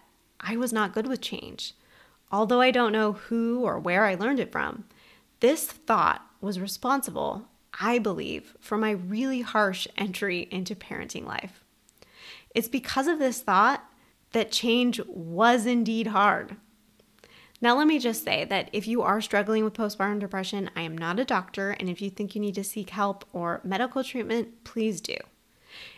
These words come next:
In my case, though, I do feel like a lot of what I went through was because of the beliefs that I held. And because of that, I have made it my mission to change this belief in myself.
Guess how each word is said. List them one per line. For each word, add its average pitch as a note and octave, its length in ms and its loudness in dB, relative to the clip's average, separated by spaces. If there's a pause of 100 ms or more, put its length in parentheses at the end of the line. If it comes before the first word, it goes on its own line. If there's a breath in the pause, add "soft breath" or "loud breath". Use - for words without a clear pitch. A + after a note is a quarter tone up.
In B3 200 2
my B3 320 4
case, A3+ 300 0
though, G3+ 300 6
I F#3+ 140 -2
do A#3 320 -2
feel G#3+ 220 0
like G3 200 0
a F3+ 60 -2
lot F3+ 320 2
of A#3 180 -2 (420)
what A3 120 4
I G#3+ 80 6
went D4 280 2
through F3 300 0
was G3 220 -4
because G3 400 -4
of G3 80 -4
the G3 80 -2
beliefs E3+ 400 -8
that F3+ 140 -4
I F3 60 -2
held. - 480 -8 (600 soft breath)
And G3+ 100 -2
because A#3 440 -4
of B3 140 0
that, - 380 0
I G3 100 -4
have G#3 240 -6
made G3+ 260 0
it - 100 -6
my F3+ 120 -4
mission F#3 760 -4
to A3 100 -8
change G3 420 -4
this F#3 200 -8
belief E3 340 -6
in D#3+ 100 -8
myself. - 640 -10